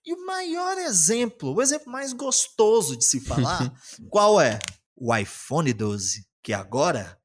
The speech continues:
Speaker 1: por uma questão de sustentabilidade,
Speaker 2: Uhum.
Speaker 1: ele não vem com carregador na caixa e custa apenas doze mil reais, porque é extremamente sustentável.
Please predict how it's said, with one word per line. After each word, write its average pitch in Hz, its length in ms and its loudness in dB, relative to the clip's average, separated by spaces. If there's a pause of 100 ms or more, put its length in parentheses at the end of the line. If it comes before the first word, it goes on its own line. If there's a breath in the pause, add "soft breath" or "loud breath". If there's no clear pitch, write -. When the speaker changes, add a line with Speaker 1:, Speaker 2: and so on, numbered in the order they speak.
Speaker 1:
por 107 120 -12
uma 107 140 -4
questão - 520 -2
de 339 120 -2
sustentabilidade, 160 1400 -2
Speaker 2:
Uhum. 135 400 0
Speaker 1:
ele - 180 -2
não 269 160 -4
vem 240 380 -2
com 208 120 -6
carregador 127 680 0
na 117 100 -2
caixa 95 500 -6 (260 loud breath)
e 330 100 -10
custa 330 420 -2
apenas 285 680 -2 (180)
doze 320 580 -2
mil 302 420 -8
reais, 240 1080 0 (160)
porque 254 260 -4 (160)
é 311 140 -6
extremamente 208 1200 -6
sustentável. 110 1120 -8